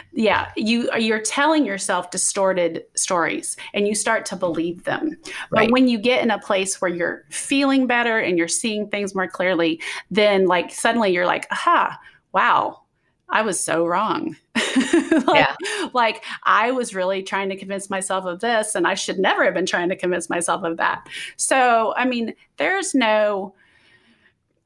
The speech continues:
Speaker 1: th-, there's no reason to feel like, you know, you shouldn't seek help or, you know, that you're going to be judged for seeking help. I mean, really, you're, that's just part of you living your best life.
Speaker 2: Mm-hmm.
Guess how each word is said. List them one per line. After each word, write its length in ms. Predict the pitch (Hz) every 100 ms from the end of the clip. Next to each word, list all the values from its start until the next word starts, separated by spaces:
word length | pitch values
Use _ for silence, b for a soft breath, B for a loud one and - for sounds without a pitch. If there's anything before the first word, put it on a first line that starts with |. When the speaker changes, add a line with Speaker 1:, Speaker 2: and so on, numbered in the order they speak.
| _ 285 381 240
Speaker 1:
th-, 220 | 262 302 -
there's 260 | 294 285
no 220 | 294 320
reason 800 | 262 226 247 254 208 190 185 185 -
to 140 | -
feel 300 | 196 - 208
like, 420 | 196 185 170 170 -
you 160 | 190 190
know, 100 | 180
you 160 | 185
shouldn't 380 | 180 - 208 202
seek 240 | - 190
help 400 | - 180 180 175 -
or, 380 | 175 165 165 -
you 180 | - 190
know, 240 | 170 160 165
that 140 | 170
you're 160 | 180 170
going 320 | 180 175 170
to 140 | -
be 200 | 156 151 -
judged 420 | 196 190 190 -
for 120 | 180
seeking 380 | - 175 170 175
help. 460 | 170 170 160 156 - -
I 80 | 190
mean, 240 | 180 170 185
really, 560 | 202 185 170 156 165 _ _ _ _ -
you're, 320 | 196 196 -
that's 380 | 208 233 - -
just 220 | 233 -
part 260 | - 202
of 140 | 190 170
you 360 | 170 196 196
living 380 | 175 180 175 165
your 160 | 160 165
best 360 | 156 151 -
life. 420 | - 135 - - -
Speaker 2:
Mm-hmm. 380 | 147 147 135